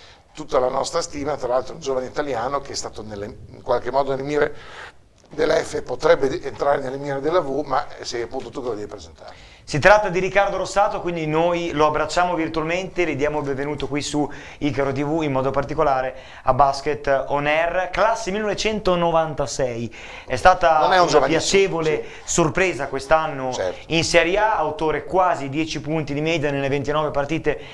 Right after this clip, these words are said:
Speaker 2: che ha fatto, e quindi possiamo metterlo anche in onda e dialogare con lui della nostra passione, ovvero della pallacanestro, proprio Givova Scafati di nome di fatto.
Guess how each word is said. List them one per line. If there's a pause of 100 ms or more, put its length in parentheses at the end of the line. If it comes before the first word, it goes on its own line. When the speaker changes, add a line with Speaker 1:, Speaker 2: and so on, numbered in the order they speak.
Speaker 2:
che
ha
fatto,
e
quindi (160)
possiamo
metterlo
anche
in
onda (300)
e
dialogare
con
lui
della
nostra
passione,
ovvero (280)
della
pallacanestro,
proprio
Givova
Scafati
di
nome
di
fatto.